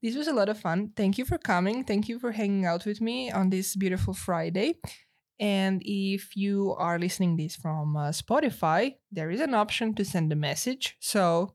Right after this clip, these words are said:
use it. You can ask us whatever. It can be design question or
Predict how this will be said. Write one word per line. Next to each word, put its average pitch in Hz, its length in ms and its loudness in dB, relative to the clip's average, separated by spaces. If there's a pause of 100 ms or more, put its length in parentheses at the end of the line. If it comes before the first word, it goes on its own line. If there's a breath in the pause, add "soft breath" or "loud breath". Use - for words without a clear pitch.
use 165 300 0
it. 262 260 -4
You 175 120 -4
can 196 200 0
ask 175 280 0
us 170 300 -4
whatever. 170 560 0
It - 160 -8
can 170 140 -2
be 170 300 0 (340)
design 160 400 0
question 196 500 0
or 175 220 2